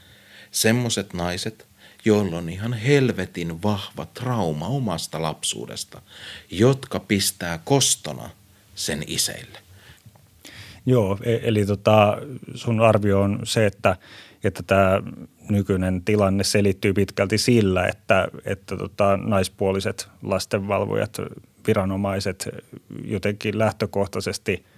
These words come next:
Speaker 2: taipuu sympatisoimaan äitejä ja tavallaan sitten tommoisissa kiistatilanteissa asettumaan äidin puolelle miettimättä sen kummemmin.
Speaker 1: No siis eräs, äh, eräs keissi on tämmönen, jossa niin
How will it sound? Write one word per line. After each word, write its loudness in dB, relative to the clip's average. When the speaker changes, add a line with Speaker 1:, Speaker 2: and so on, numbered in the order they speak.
Speaker 2:
taipuu 4
sympatisoimaan 0
äitejä -4
ja -4
tavallaan -4
sitten -6
tommoisissa 2
kiistatilanteissa 0
asettumaan 0
äidin 0
puolelle 0
miettimättä -2
sen -6
kummemmin. -6
Speaker 1:
No 4
siis 2
eräs, 2
äh, 0
eräs 2
keissi 0
on -2
tämmönen, 2
jossa 2
niin -2